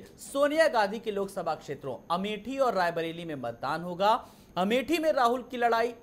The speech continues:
स्मृति ईरानी से है, यहां पर कांटे की टक्कर नजर आ रही है। प्रियंका गांधी रायबरेली और अमेठी में लगातार चुनावी जनसभाएं कर रही हैं,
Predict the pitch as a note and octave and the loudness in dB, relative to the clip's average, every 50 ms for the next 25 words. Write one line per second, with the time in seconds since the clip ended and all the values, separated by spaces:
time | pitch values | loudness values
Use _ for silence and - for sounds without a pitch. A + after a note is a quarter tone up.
0 | - - F#3+ F#3+ - F#3+ F#3 E3 D#3+ - - D3+ C#3 C3+ C3+ C#3 C#3 C#3+ C#3+ D3 | -12 -10 -10 -10 -8 -8 -8 -8 -8 -8 -10 -8 -8 -6 -6 -6 -8 -10 -10 -8
1 | D#3 C#3+ D3+ E3 F3+ A3 - - - - - - D3 E3+ F#3+ G#3+ G#3 G#3 - E3+ | -8 -6 -2 0 -2 -2 -2 -4 -12 -20 -14 -6 -4 -2 0 0 -2 0 -2 -2
2 | - - - - - - - G3+ A3 A#3 B3+ A#3+ E4+ F4 C4 A#3 G#3+ - - - | -2 -4 -10 -18 -20 -12 -4 0 0 2 2 0 -2 -6 -6 -8 -8 -10 -8 -6
3 | E3 C#3+ - - - D#3 D#3+ E3 D3+ B2+ A2+ - B2 G#2+ F2 F#2+ F#2+ - - - | -6 -6 -6 -6 -6 -6 -6 -6 -8 -10 -8 -6 -6 -6 -6 -8 -8 -10 -14 -16
4 | - - - - - - - - - - B3 C#4 D4 D4 C#4+ C#4 E4+ E4 D#4+ A#3 | -20 -20 -20 -20 -20 -20 -20 -20 -10 -4 4 4 4 4 4 4 4 4 4 4
5 | F#3+ C#3+ B2 A#2+ B2 - - - - - F3 F#3 G3 A#3 A#3+ B3 B3+ A#3 B3+ B3 | 0 -6 -10 -12 -16 -18 -20 -20 -6 -4 -2 2 4 6 6 6 6 6 4 4
6 | B3 B3+ B3 D4 E4 E4 - - - G3 G3+ G#3 G#3 G3+ G3+ A3 A3+ - C4+ D4 | 4 4 2 0 -4 -6 -8 0 4 6 8 8 6 6 4 0 -2 -2 -4 -4
7 | C4+ C4+ A3+ F#3+ F3 E3+ F3 E3+ E3+ G3 G3 A3 A#3 A#3 - G3+ F#3 F3 E3+ E3+ | -2 -2 0 0 0 0 -2 -2 0 0 0 0 0 -2 -6 -8 -6 -6 -6 -6
8 | F#3 F3 C3 D3 C#3 C3+ C3+ - C3+ A#2+ A#2 C#3 E3+ G#3 G#3 - G#3 F#3+ F#3+ G3+ | -6 -8 -8 -8 -8 -8 -8 -8 -10 -8 -8 -10 -10 -10 -8 -6 -6 -6 -4 -6
9 | G#3 G3 G3 G3+ G#3 A3 G#3+ | -6 -6 -4 -4 -4 -4 -6